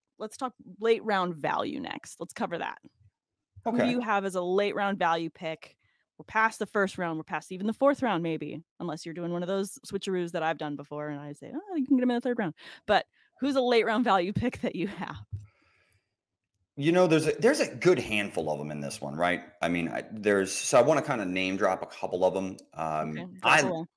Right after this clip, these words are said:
Speaker 2: I mean, the thing is, is what do you consider late round value? Like, that's where, you know, what, what is late round for trying to aim for a running back, right? Are we talking te-,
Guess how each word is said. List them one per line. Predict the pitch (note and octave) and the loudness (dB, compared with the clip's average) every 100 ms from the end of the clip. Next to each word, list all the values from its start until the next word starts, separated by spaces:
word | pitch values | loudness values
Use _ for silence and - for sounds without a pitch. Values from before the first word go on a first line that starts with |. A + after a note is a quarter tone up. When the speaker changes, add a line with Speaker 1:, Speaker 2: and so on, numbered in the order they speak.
| _ _ _ | _ _ _
Speaker 2:
I | A#2 | 2
mean, | B2+ A#2+ - A2 | 4 2 -2 -6
the | A2+ | -2
thing | F3 D#3 | 0 2
is, | C#3+ | 0
is | B2+ | -2
what | A2 A#2+ | 0 0
do | B2+ | 0
you | A#2+ | -4
consider | A2+ - A2 G#2 F#2+ | -6 -2 2 4 2
late | F2+ F2+ F#2+ - - | 0 0 0 0 -2
round | F2+ F2 E2 | 0 0 -2
value? | D#2 D2+ B1 - _ | -4 -6 -8 -14 _
Like, | E2 E2+ | -4 -2
that's | F#2 F#2 - | -2 -2 -2
where, | F#2+ F#2 F#2 F2+ F2 F2 E2 E2+ - _ _ _ _ _ _ | 2 6 8 6 4 2 0 -4 -14 _ _ _ _ _ _
you | F#2 | -6
know, | F2 D#2+ | -4 -4
what, | D2+ G2+ - | 2 2 4
what | G#2 G2 | 4 4
is | F2+ | 2
late | F#2+ - | 2 2
round | F2+ E2+ E2 D#2 - _ | 0 0 -2 -8 -14 _
for | F#2 E2 | -2 0
trying | F#2 E2+ | 0 0
to | D#2+ - | -4 -6
aim | E2 D#2 | -8 -4
for | D2+ C2+ | -4 -4
a | |
running | C2+ A1 A1 | -8 -10 -14
back, | - - | -8 4
right? | F#2+ E2 | 4 4
Are | |
we | E2 | 0
talking | D#2+ E2+ - | 4 4 4
te-, | D#2+ | -4